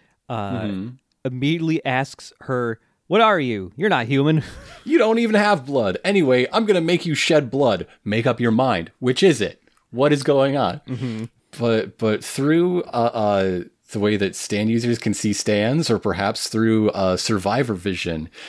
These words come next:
Speaker 2: he can see that what's moving through, uh, uh, Foo Fighters' veins is, uh, not blood,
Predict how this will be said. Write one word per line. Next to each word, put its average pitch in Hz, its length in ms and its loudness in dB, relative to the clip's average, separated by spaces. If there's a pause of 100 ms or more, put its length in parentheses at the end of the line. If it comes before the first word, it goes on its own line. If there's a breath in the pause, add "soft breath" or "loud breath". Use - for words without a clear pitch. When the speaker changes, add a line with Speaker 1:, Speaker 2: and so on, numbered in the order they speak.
(140 loud breath)
Speaker 2:
he - 200 -4
can 123 220 0
see 95 600 -2
that 107 180 -4
what's 104 320 -4
moving 104 420 -2
through, 98 580 0
uh, 90 280 -2
uh, 82 460 -4
Foo 113 240 0
Fighters' 90 800 -4
veins 90 760 -4 (440 loud breath)
is, 95 600 -4
uh, 90 300 -4
not 127 340 -2
blood, 87 480 -6